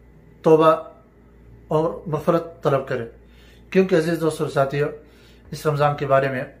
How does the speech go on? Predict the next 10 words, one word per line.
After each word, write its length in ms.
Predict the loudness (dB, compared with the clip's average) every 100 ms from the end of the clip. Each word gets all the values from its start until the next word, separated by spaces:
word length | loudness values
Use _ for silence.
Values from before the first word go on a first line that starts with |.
| -10
ہمارے 200 | -2 -2
نبی 260 | -2 -6 -8
کریم 260 | -8 -10
صلی 200 | -10 -10
اللہ 160 | -6 -2
علیہ 180 | -2 -2
وسلم 300 | -6 -8 -6
نے 140 | -8 -10 -18 -20 -20 -20 -20 _
فرمایا 340 | -2 2 2
کہ 300 | 0 -4 -6